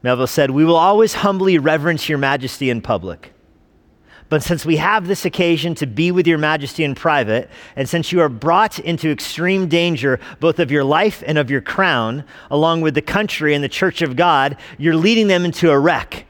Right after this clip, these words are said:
What he means by as the Catholic Church will eventually take his crown back from him and return it to the Holy Roman Empire. He's telling the king, "It was okay for me to grab your sleeve and call you a silly little vassal. I would never do that in public. In public, I would honor you, but here in this private meeting, just with a hundred of her closest friends,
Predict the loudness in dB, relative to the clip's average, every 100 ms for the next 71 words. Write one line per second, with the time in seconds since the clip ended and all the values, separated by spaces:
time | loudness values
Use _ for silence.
0 | _ _ _ -4 0 0 0 2 0 0
1 | -2 -2 -2 -4 -2 -2 -2 2 2 2
2 | 0 -2 -2 -2 -2 -4 -2 -4 0 -2
3 | -2 -6 -6 -4 -4 -8 -8 -8 -8 -8
4 | -6 -4 -2 -4 -4 -4 -2 -2 -4 -10
5 | _ _ _ _ _ _ _ _ _ _
6 | _ -8 0 0 0 -2 -2 0 0 0
7 | 0 0 -2 -2 0 0 0 -2 -4 -2
8 | 2 2 2 -2 0 2 2 -2 -2 0
9 | 2 2 2 0 0 0 -2 0 -2 0
10 | 0 0 0 -2 -2 -4 -6 -12 -8 -2
11 | 0 2 2 2 2 2 2 0 -2 2
12 | 4 4 0 -2 0 0 0 2 0 0
13 | -6 -8 -2 0 0 -2 -2 -4 -4 -4
14 | -6 -6 -4 -4 -8 -16